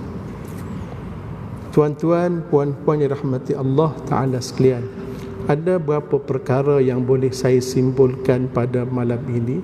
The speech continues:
dalam kesempatan kuliah maghrib ini. Pertama sekali, kita kena faham apabila kita nak beraya,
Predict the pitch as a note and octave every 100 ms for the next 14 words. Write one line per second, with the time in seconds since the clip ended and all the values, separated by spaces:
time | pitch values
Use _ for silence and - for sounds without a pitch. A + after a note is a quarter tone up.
0 | - - - - - A2+ B2 - C3 -
1 | B2 A#2+ C#3 C3 - B2+ A#2+ C3 B2+ C3
2 | A2 B2 A#2 A#2 - A#2+ A2+ A2 - -
3 | - - - - - - C3+ - D3+ D#3
4 | D#3+ - D3+ E3+ F#3+ G3 - D3+ D3 D3+
5 | C#3 C#3 C#3 - C#3 - C3+ A2+ G#2+ -
6 | - - - B2+ - B2+ C3+ D3 D#3+ D#3
7 | - C3+ C3+ C3+ C3+ - C3 B2 B2+ B2+
8 | D3 F3+